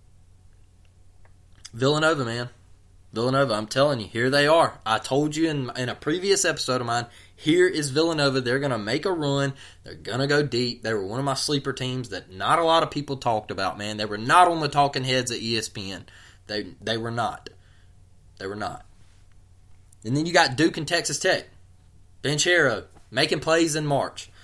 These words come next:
Big-time players make big-time plays in big-time games. Texas Tech with the stingy D, on-ball defense, just the, the constant pressure of that defense, and, and Duke made plays down the stretch. Didn't want to send Coach K out on a sour note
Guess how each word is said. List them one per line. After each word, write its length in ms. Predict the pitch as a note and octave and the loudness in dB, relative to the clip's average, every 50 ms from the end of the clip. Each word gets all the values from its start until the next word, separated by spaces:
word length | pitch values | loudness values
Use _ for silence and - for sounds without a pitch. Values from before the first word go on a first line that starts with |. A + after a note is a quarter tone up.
| - - - - | -20 -20 -6 -2
Big-time 380 | - D#3 D#3 - E3+ E3 D#3+ | -2 0 2 4 4 4 4
players 340 | D#3 E3+ D#3+ E3 E3 D#3+ C3+ | 4 2 2 4 2 2 0
make 240 | C#3+ C3+ B2+ B2+ G#2+ | 0 -2 -2 -2 -2
big-time 380 | C3 C#3+ D3 - C#3+ C3+ C3+ C3 | -2 -2 0 0 0 0 0 0
plays 320 | - C3+ C3 C3 C3 B2 | 0 0 0 0 0 -2
in 80 | A#2+ A2 | -6 -6
big-time 400 | A#2+ B2 A#2 - B2 A#2 A2 G#2+ | -6 -8 -6 -4 -4 -4 -4 -2
games. 480 | G#2 B2+ C#3+ D#3 D#3 D#3 D#3 C#3+ - - - - - - - - - - - - | 0 0 2 2 2 0 -2 -4 -6 -8 -12 -20 -20 -20 -20 -20 -20 -20 -6 -2
Texas 360 | - E3+ E3 - - C#3+ - | 0 0 2 2 0 -2 -2
Tech 320 | - D#3+ D#3 D3+ D3 - | 0 2 2 2 0 -2
with 100 | A#2+ A2+ | -8 -6
the 100 | - A2 | -2 -2
stingy 420 | - - - F#3+ G3+ F#3+ E3+ E3+ D#3 | 0 2 4 4 4 2 2 0 0
D, 400 | B2+ C#3 C#3 C#3+ C#3 C3+ D3 - | 2 4 4 4 4 2 0 -2
on-ball 480 | - C#3+ D#3+ E3 D#3+ D#3+ D#3 D3+ D3+ D3 | 0 0 0 2 2 2 2 4 4 2
defense, 640 | C3+ C3+ C#3 C3+ C3 - C#3 C3+ C3+ B2+ A#2+ - - - - - - - - - - - - - | 2 2 0 0 -2 -2 -4 -4 -4 -4 -6 -10 -12 -14 -20 -20 -20 -20 -20 -20 -20 -20 -12 -6
just 360 | C#3 C3 A#2+ - - - B2+ | -4 -2 -2 -4 -4 -6 -6
the, 160 | A#2+ B2 A2+ | -6 -6 -4
the 160 | B2+ B2+ C3 C3 | -4 -4 -4 -4
constant 500 | - - E3 E3+ D#3 C#3+ - D3 - - | -2 0 0 0 0 0 -2 -4 -6 -2
pressure 560 | - D#3+ D#3 D3+ D3 - - D3 C3+ - - - - - | 2 4 4 4 4 2 0 0 -2 -2 -6 -18 -14 -10
of 120 | - C3 B2+ | -6 -2 0
that 180 | C#3+ C#3 B2 | 0 0 2
defense, 640 | B2 C#3 C3+ C3 - C#3 C3 C3 B2+ B2 - - - | 0 0 -2 -2 -2 -2 -2 -2 -4 -4 -4 -6 -6
and, 280 | - B2+ B2 B2 A#2+ | -6 -6 -6 -6 -6
and 400 | A2+ A2+ B2 B2 A#2+ A2+ A2+ - - - A#2 A#2+ | -6 -4 -4 -4 -6 -8 -10 -12 -14 -14 -10 -2
Duke 260 | - C#3+ D3 D3+ C#3 | 2 2 2 2 2
made 280 | C3 C3 C3+ C3+ C3 | 0 0 -2 -2 -2
plays 260 | - B2+ B2 B2 A#2+ A2 | -2 -2 -2 -2 -2 -2
down 200 | - A#2+ A#2+ A#2 | -2 -4 -2 -4
the 80 | G2+ | -6
stretch. 480 | - - C#3 C3+ C#3 C#3+ C#3 - - - - - - - - | -4 0 4 6 6 6 6 2 -4 -8 -10 -18 -20 -6 -2
Didn't 200 | - E3 D#3+ D3+ | 0 0 0 0
want 140 | D#3 D#3 D#3 | 0 0 0
to 40 | C#3+ | 0
send 300 | - - D3 C#3+ C3+ - | 0 -2 -2 -4 -2 -2
Coach 260 | - C3+ B2+ B2 - | 0 -2 -2 -2 -2
K 240 | - C#3+ C#3+ C#3 C#3 | -2 0 2 4 4
out 160 | C3 B2+ A#2+ | 4 4 2
on 100 | B2 A2+ | 0 -4
a 60 | G2+ | -2
sour 380 | - - C#3 C3 B2+ B2+ A#2 G#2 | 0 2 4 6 6 4 4 2
note 380 | G#2+ A#2 C3 D#3 F3 - - | 0 2 2 2 2 0 -6